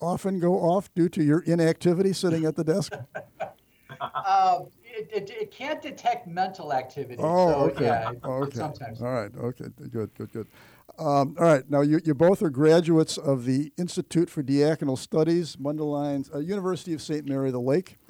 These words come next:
Speaker 1: Um, how long that, how long did they, uh,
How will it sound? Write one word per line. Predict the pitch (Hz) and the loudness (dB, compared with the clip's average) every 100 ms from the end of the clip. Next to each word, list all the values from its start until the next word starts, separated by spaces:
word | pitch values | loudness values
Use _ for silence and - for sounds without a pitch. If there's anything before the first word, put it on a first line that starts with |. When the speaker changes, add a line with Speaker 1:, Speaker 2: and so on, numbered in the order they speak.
| - _ - - | -20 _ -20 -10
Speaker 1:
Um, | 135 131 131 131 131 127 123 _ - - | -2 0 2 4 2 0 -6 _ -16 -4
how | 135 | 2
long | 160 156 | 6 6
that, | 143 139 _ _ - _ _ 143 | 4 2 _ _ -20 _ _ -4
how | 147 | 2
long | 175 170 | 4 4
did | 151 131 | 2 2
they, | 139 135 131 | 4 4 4
uh, | 120 117 | 4 2